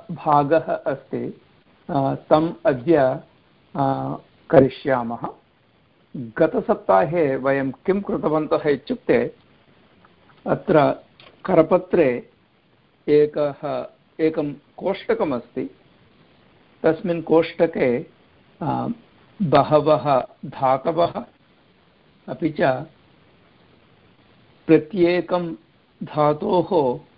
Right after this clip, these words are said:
लट् लकार प्रथमपुरुषैकवचनरूपम्, आम्,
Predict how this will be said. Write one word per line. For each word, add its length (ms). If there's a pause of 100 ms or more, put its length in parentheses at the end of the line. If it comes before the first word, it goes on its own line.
(760)
लट् 360
लकार 640 (200)
प्रथमपुरुषैकवचनरूपम्, 1900 (380)
आम्, 340